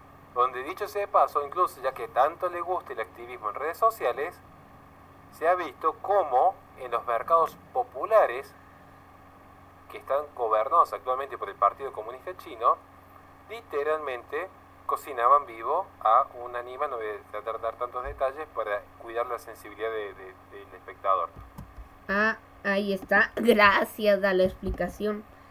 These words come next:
Speaker 2: de la resistencia. Bueno, vamos a seguir oyendo, pero voy a hacer unas pausas para concretar. Eh, ¿oyeron lo que acabé de decir? Voy a ponerlo en nuevo.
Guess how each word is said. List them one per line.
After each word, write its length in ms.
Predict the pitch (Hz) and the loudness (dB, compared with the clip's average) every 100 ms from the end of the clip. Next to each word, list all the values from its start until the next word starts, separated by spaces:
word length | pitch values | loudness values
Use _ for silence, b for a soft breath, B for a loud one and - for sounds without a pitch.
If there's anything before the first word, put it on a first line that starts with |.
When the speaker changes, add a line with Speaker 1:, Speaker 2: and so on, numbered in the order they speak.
| B B B B | B B B B
Speaker 2:
de 280 | 175 180 214 | -8 0 2
la 160 | 208 202 | 2 2
resistencia. 1080 | 190 190 - 170 - - - - - 151 | 2 0 -4 -14 -16 -18 -18 -20 -14 -10
Bueno, 320 | 165 208 180 156 | -4 -2 -2 0
vamos 240 | 247 254 | 0 0
a 60 | 202 | -4
seguir 240 | - 226 | -4 -2
oyendo, 380 | 233 220 214 226 | -2 -2 -2 -4
pero 220 | 214 175 170 | -2 -2 -2
voy 160 | 196 | -2
a 40 | 175 | -2
hacer 180 | 208 | -4
unas 440 | 196 175 156 160 175 | -6 -6 -8 -10 -12
pausas 420 | - 185 - 165 - | -8 -8 -8 -16 -14
para 140 | 156 | -12
concretar. 440 | - - 180 - - - - - - - - - - - - | -12 -12 -14 -16 -20 -20 -20 -20 -20 -20 -20 -20 -20 -20 -14
Eh, 240 | 185 160 147 B B B B B | -10 -10 -10 B B B B B
¿oyeron 540 | - 190 220 226 220 208 | 0 2 2 2 2 6
lo 180 | 202 196 | 4 4
que 120 | 202 | -6
acabé 320 | - 196 196 | -2 0 0
de 40 | 185 | -2
decir? 240 | - 147 | -6 -10
Voy 400 | 214 233 247 233 | -2 4 4 6
a 400 | 226 208 196 190 - | 4 2 0 -2 -6
ponerlo 500 | 196 196 202 202 190 | -8 -6 -4 -4 -4
en 120 | 185 | -4
nuevo. 140 | 147 | -8